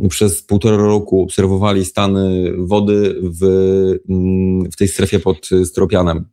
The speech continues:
Trzy, cztery centymetry wody pod styropianem, czyli wewnątrz budynku. Wszystkie ściany mokre, czterdzieści centymetrów w górę, poroterm mokry, e, no tynk to wiadomo. Tynk jeszcze oczywiście był położony na ściany przed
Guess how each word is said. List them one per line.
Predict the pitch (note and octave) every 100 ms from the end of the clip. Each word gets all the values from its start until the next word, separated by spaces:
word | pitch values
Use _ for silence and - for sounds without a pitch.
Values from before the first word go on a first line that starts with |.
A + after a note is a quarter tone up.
| _
Trzy, | -
cztery | G2+ G#2+ G2+
centymetry | G#2 G2 G2+ G2 G2
wody | F#2+ G2+
pod | - F2+
styropianem, | - G2 G#2 G#2 A2
czyli | - G2+
wewnątrz | G#2+ A#2 A2
budynku. | G2 G2+ G#2 G2 C3+ E3+ _ _ _ _
Wszystkie | - C#3+ C#3+ C3+
ściany | A#2 - C3+ C3+ C#3 C3+ C3+ _ _ _ _
mokre, | A#2+ B2 C3
czterdzieści | A#2 - A#2 A2+ A#2 A2+
centymetrów | A#2 A2+ A2 G2 G2 F2+
w |
górę, | G2 A#2+ C3 C#3+ C#3+ _ _ _ _ _ _ _ -
poroterm | B2 B2 A#2+ G#2 G2+ G2+
mokry, | A2 B2 C3 C#3 C3+ C#3+ C#3+ _ _ _ _ _
e, | G#2 G#2 G2+ G2+ G2+ G2+ G2+
no | G#2+
tynk | A#2+ C#3 A#2+
to | A2
wiadomo. | G#2 G#2 A2+ B2+ C3+ C3+ C3+ _ _ _ _
Tynk | B2 B2
jeszcze | B2 A#2
oczywiście | A2+ - A#2 -
był | A2 A2 G#2+ -
położony | - A2 A2 B2 A2+
na | A2
ściany | G2+ - A2 A2 G#2+
przed | G2+ - G#2+